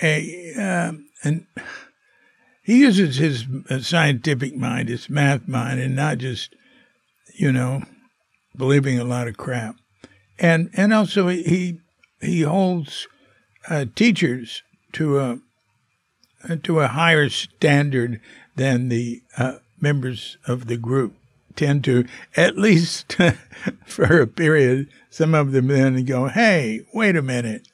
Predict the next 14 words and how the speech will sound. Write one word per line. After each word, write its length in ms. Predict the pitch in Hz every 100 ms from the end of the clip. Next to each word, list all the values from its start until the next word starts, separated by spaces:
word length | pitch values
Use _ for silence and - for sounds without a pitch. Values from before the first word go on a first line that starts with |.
| -
there's 140 | 175 -
something 300 | 202 202 170
wrong 320 | 180 170 151
here." 340 | 139 120 120 _ _ _ _ _ _ _
And 140 | 107 110
then 160 | 110
they 160 | 101 - -
turn 440 | - 113 90 -
on 220 | 82 82
their 120 | 87 82
teachers 600 | - 98 - - - -
and 140 | 101
devour 540 | 95 104 117 123 110 92
them. 260 | 98 92